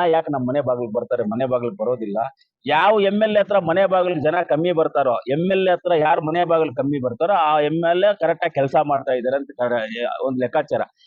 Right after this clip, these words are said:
ಯಾರ್ ಮನೆ ಹತ್ರ ಜಾಸ್ತಿ ಬರ್ತಾರೋ, ಅವ್ರ ಮನೆ ಅವರು ಕೆಲ್ಸಗಳು ಪೆಂಡಿಂಗ್ಸ್ ಇದೆ ಅಂತ ಲೆಕ್ಕ ಅಂತ ಹೇಳಿದ್ದಾರೆ.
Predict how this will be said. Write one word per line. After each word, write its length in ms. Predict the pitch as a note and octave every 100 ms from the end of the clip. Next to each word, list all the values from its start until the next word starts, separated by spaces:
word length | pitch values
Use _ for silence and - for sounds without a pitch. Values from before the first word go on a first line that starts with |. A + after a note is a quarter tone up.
| _
ಯಾರ್ 320 | C3 D#3+ G#3 G#3
ಮನೆ 200 | G3+ G#3
ಹತ್ರ 220 | G#3 F#3+
ಜಾಸ್ತಿ 360 | C3 D#3 -
ಬರ್ತಾರೋ, 340 | E3 D3 - E3+
ಅವ್ರ 160 | D3 C#3+
ಮನೆ 120 | D#3+ F#3
ಅವರು 240 | D#3+ F#3+
ಕೆಲ್ಸಗಳು 440 | D3+ D3+ F#3 E3+
ಪೆಂಡಿಂಗ್ಸ್ 420 | E3 D3+ E3 D#3+ C#3
ಇದೆ 140 | B2+
ಅಂತ 140 | B2
ಲೆಕ್ಕ 240 | A#2 G#2+ B2+
ಅಂತ 140 | B2+ A2+
ಹೇಳಿದ್ದಾರೆ. 420 | A2 G#2+ B2